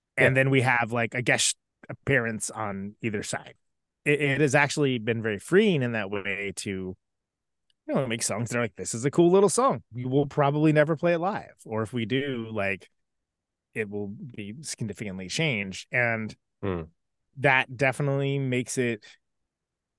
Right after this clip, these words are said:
Speaker 1: stakes-wise easier to bring in collaborators and just have them like, "We want you to do the thing you do. We like the thing that you do, and we want you to do it."
Speaker 2: Right.
Speaker 1: <laughs> And don't
Speaker 2: Yeah.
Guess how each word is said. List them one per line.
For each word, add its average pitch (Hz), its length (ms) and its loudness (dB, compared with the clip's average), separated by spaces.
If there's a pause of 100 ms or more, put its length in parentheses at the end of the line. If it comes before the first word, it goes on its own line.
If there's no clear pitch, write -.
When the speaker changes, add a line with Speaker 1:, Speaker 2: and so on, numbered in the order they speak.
(120)
Speaker 1:
stakes-wise 127 800 2
easier 117 460 -2
to 101 460 -4 (600)
bring 127 140 -2
in 117 60 -4
collaborators 123 680 0
and 123 140 -6
just 127 160 -6
have 147 180 4
them 175 120 6
like, 165 140 4
"We 143 100 4
want 170 180 2
you 170 60 2
to 175 80 2
do 175 120 6
the 165 100 0
thing 180 160 2
you 175 100 2
do. 160 240 -2 (160)
We 170 80 8
like 165 240 6
the 160 100 -4
thing 170 160 0
that 156 60 0
you 135 140 -2
do, 120 360 2 (840)
and 139 100 -2
we 147 60 6
want 151 220 6
you 151 80 4
to 139 120 2
do 127 180 2
it." - 140 -16 (880)
Speaker 2:
Right. 98 220 8
Speaker 1:
<laughs> 202 260 -2 (120)
And 175 140 10
don't 160 200 12
Speaker 2:
Yeah. 208 80 12